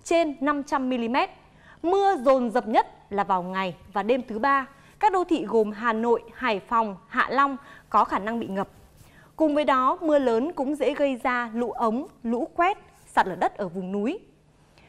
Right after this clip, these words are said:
Trước khi có mưa lớn, Bắc Bộ sẽ nắng nóng nốt ngày mai. Thủ đô Hà Nội, Hòa Bình, Ninh Bình, Hải Phòng, Hà Giang,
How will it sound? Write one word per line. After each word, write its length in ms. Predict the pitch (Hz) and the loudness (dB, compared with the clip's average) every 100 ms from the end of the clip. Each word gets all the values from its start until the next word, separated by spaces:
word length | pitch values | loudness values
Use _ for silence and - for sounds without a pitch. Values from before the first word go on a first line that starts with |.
| _ | _
Trước 160 | 392 392 | -2 0
khi 140 | 339 | 0
có 140 | 294 240 | 2 2
mưa 180 | 285 | 2
lớn, 340 | 277 240 226 370 - | 2 2 0 -4 -2
Bắc 180 | 370 339 | -4 0
Bộ 240 | 269 - - | 0 0 -4
sẽ 80 | 202 | -6
nắng 300 | 240 220 254 | -4 -4 -2
nóng 260 | 220 247 370 | -2 -4 -6
nốt 220 | 262 370 | -2 -2
ngày 200 | 254 214 | -2 -6
mai. 300 | 180 240 247 233 _ _ - - | -2 -4 -4 -8 _ _ -20 -4
Thủ 100 | 269 | 0
đô 140 | 302 | 2
Hà 180 | 294 277 | 0 -2
Nội, 300 | 220 226 - 226 | 0 0 -2 -6
Hòa 200 | 247 233 | -2 0
Bình, 300 | 214 220 202 - _ _ | 0 -2 -4 -10 _ _
Ninh 300 | 277 330 311 | -2 -2 0
Bình, 240 | 240 208 180 | -2 -2 -8
Hải 220 | - 208 | -6 -6
Phòng, 360 | 160 - 214 190 - - - - | -6 -2 -2 -2 -12 -20 -20 -14
Hà 320 | - 254 233 | -2 0 0
Giang, 340 | 226 302 311 | 0 0 0